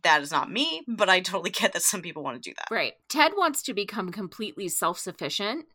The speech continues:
Speaker 2: and separate from his parents financially.
Speaker 1: Okay.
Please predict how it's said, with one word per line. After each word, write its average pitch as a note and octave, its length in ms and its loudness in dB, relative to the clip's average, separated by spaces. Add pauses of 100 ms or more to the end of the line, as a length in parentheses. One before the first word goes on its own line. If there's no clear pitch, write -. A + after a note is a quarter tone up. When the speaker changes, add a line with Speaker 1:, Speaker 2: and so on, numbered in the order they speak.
Speaker 2:
and F3+ 300 0
separate F#3+ 640 2
from G3 140 -2
his F3+ 180 -6
parents E3 420 -6
financially. C#3+ 720 -6
Speaker 1:
Okay. B3+ 300 -6